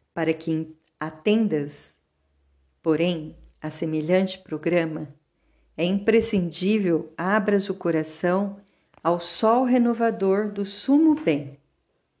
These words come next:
De alma cerrada ao interesse pela felicidade do próximo, jamais encontrarás a própria felicidade.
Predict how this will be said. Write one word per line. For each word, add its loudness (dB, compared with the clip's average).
De 0
alma 2
cerrada -2
ao 0
interesse 0
pela 4
felicidade 0
do 2
próximo, -2
jamais 2
encontrarás -2
a 0
própria -2
felicidade. -8